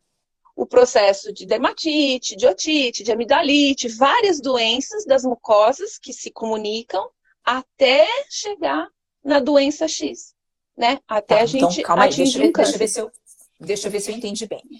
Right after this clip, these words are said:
Speaker 2: Então, a vaca, pra aumentar essa produção de leite na indústria, usa esse, esse produto, esse R B não sei o que lá,
Speaker 1: É, é
Speaker 2: R B S T.
Speaker 1: somatotropina bovina recombinada,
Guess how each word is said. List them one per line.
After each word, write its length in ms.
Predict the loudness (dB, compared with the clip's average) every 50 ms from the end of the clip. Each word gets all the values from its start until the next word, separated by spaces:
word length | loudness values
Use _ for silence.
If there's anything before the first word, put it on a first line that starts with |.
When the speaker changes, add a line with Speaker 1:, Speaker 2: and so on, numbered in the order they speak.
| _ -20 -20 -16
Speaker 2:
Então, 400 | -10 -4 -2 0 0 0 -2 -8 -6
a 100 | -6 -6
vaca, 400 | -6 -4 -6 -8 -8 -8 -10 -10
pra 140 | -10 -8 -8
aumentar 300 | -8 -10 -12 -12 -12 -12
essa 140 | -12 -12 -12
produção 280 | -14 -14 -14 -14 -14
de 80 | -12 -12
leite 200 | -12 -12 -12 -14
na 60 | -16 -16
indústria, 540 | -14 -12 -10 -10 -8 -8 -6 -6 -8 -8 _ _ _ _ -6
usa 240 | -4 -4 -2 -2 -2
esse, 360 | -2 -4 -6 -8 -8 -12 -12 -12
esse 240 | -10 -8 -8 -10 -10
produto, 400 | -8 -8 -8 -6 -6 -8 -6 -6
esse 180 | -4 -4 -2
R 240 | -2 -2 -2 -2 -4
B 140 | -4 -4 -6
não 80 | -6 -6
sei 160 | -8 -8 -8
o 40 | -8
que 100 | -6 -4
lá, 180 | -2 -2 -4
Speaker 1:
É, 40 | -4
é 20 |
Speaker 2:
R 80 | -6 -8
B 120 | -2 2 4
S 500 | 6 6 6 6 6 4 4 4 4 6
T. 60 | 6
Speaker 1:
somatotropina 2000 | 6 6 6 2 0 2 2 4 2 2 -2 _ _ _ 4 6 6 6 6 4 _ 0 4 4 4 4 2 _ _ -2 0 2 2 2 2 4 2 2 2 -2
bovina 880 | -6 0 4 6 6 6 6 4 0 -2 0 0 2 2 2 2 2 2
recombinada, 1040 | 2 2 2 0 0 2 2 2 4 4 2 2 2 4 4 4 2 2 4 4 4